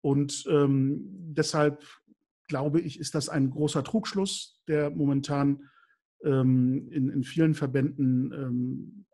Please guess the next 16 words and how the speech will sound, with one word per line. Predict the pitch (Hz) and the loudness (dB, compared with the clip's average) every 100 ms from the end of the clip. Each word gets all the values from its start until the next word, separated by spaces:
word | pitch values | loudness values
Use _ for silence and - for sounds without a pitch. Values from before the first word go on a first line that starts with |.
| _ | _
Einzug | 143 147 135 - | 0 2 -2 -4
hält. | 113 156 - - - - _ | -6 -6 -10 -20 -20 -20 _
Und | 170 180 | -4 -2
es | - | -4
spielt | - _ 190 254 247 - _ _ _ _ _ _ | -4 _ 2 2 0 -12 _ _ _ _ _ _
da | 170 147 165 | -4 2 4
natürlich | 175 165 196 160 | 4 0 -4 -4
auch | 170 131 | -4 -2
eine | 156 143 | 0 2
gewisse, | 143 151 - 143 143 - _ _ _ _ _ _ _ _ _ _ _ _ - | 0 -2 2 2 2 -6 _ _ _ _ _ _ _ _ _ _ _ _ 2
ah, | 160 135 | 4 4
wie | 135 | 0
sag | 143 156 | 0 0
ich | 143 - | -2 -4
das, | 120 - - 175 | -4 -4 -6 0
ähm, | 143 139 139 139 135 113 | 4 6 6 6 4 0